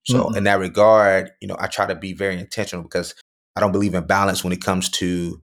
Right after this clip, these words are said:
Speaker 1: you know, whether it's work or family. Like, I just think you just gotta be intentional because it's gonna, it's impossible. Like, if you're trying to go after something, there's gonna take some type of, you know, f-, at a f-, certain phase,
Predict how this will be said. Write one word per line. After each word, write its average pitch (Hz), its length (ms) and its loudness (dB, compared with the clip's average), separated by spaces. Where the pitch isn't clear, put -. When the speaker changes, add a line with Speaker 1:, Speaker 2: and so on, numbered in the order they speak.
Speaker 1:
you 92 80 -4
know, 87 180 -4
whether 92 240 0
it's 90 180 -4
work 92 500 2
or 85 640 4
family. 95 920 0
Like, 92 140 -4
I 107 80 2
just 107 160 -4
think 92 220 -4
you 90 180 -2
just 107 180 -4
gotta 90 140 -2
be 90 140 -6
intentional 87 460 -6
because 87 240 -2
it's 92 100 -6
gonna, 98 220 0
it's 95 380 -4
impossible. 98 540 -2
Like, 90 160 -8
if 85 100 -16
you're 104 160 -2
trying 98 320 0
to 90 80 -2
go 92 180 2
after 92 260 -2
something, 92 520 -4
there's 101 120 -2
gonna 107 180 2
take 98 220 -2
some 104 220 -4
type 98 260 -2
of, 90 320 -4
you 104 120 -8
know, 92 180 -8
f-, - 240 -20
at 117 120 2
a 104 40 2
f-, - 280 -14
certain 110 340 0
phase, 92 680 -4